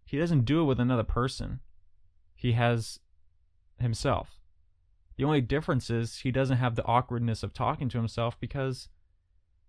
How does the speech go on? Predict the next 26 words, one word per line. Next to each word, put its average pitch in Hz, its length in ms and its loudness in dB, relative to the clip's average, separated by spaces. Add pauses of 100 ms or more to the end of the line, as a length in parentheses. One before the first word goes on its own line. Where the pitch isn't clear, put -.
(220)
he 151 220 -2
invites 131 460 2
guests 135 360 0
onto 123 260 0
the 104 80 -2
show - 400 -2 (600)
all 123 160 0
the 107 80 0
time. 110 340 0 (800)
So - 160 -4
he 127 60 4
always 143 200 4
has 139 140 -2
someone 143 200 -2
to 113 60 0
talk 156 320 -2
to. - 200 -10 (2250)
I 135 100 4
don't 127 180 6
listen 117 240 2
to 98 60 2
Joe 110 140 0
Rogan 104 280 2
that 104 80 0
much 104 220 0
anyways, 107 520 -2